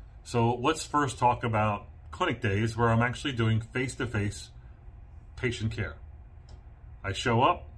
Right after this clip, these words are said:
and the routine is the same, whether I'm going to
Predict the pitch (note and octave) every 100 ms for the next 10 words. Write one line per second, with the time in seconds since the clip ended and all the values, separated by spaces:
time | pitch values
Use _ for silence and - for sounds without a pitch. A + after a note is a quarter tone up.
0 | - - B2 C3 B2+ B2+ - F3 D#3+ C3
1 | - D3 A2 G#2 B2 C#3 C3 B2 B2+ C#3
2 | D3 - - C3 B2+ B2+ B2 A#2+